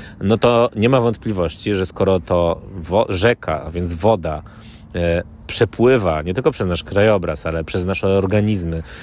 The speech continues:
przez wszystko, co żyje, zmienia, e, stany skupienia, e, i to są procesy, których nie jesteśmy w stanie kontrolować na większą skalę, to woda jest podmiotem. A jeżeli tak,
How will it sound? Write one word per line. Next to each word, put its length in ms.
przez 200
wszystko, 340
co 140
żyje, 340
zmienia, 600
e, 560
stany 280
skupienia, 720
e, 260
i 80
to 100
są 120
procesy, 340
których 300
nie 60
jesteśmy 400
w 40
stanie 240
kontrolować 560
na 100
większą 320
skalę, 420
to 120
woda 320
jest 180
podmiotem. 600
A 80
jeżeli 360
tak, 320